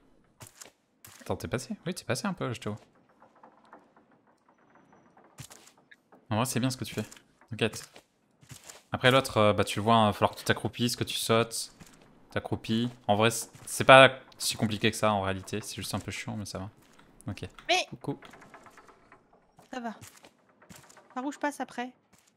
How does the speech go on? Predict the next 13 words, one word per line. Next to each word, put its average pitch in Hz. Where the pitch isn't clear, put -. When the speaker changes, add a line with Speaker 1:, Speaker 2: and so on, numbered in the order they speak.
Speaker 1:
Euh, 87
bah, 85
Speaker 2:
Je 85
Speaker 1:
là. -
Speaker 2:
m'accroupis. 160
Speaker 1:
Ouais. 104
Speaker 2:
Euh, 202
et 196
après, 190
je -
passe 226
par 196
où ? 233